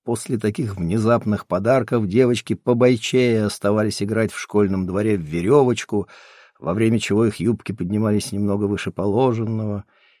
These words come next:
что, конечно, вызывало в мальчишеской среде интерес определенного рода, афишировать который было, однако, не принято.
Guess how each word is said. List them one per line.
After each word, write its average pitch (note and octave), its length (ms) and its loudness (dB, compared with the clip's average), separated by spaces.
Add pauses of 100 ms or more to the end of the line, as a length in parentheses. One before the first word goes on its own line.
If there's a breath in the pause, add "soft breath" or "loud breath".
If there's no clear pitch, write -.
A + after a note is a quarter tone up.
что, - 240 -14
конечно, A2+ 600 0
вызывало G#2+ 480 2
в G2 40 0
мальчишеской F#2 680 -6
среде E2+ 440 -2
интерес E2 420 -6
определенного D2+ 720 -12
рода, B2+ 460 -2 (500 soft breath)
афишировать D3 720 -2
который B2+ 380 0
было, A#2 320 0
однако, A2 420 -4
не E2 180 -8
принято. - 420 -18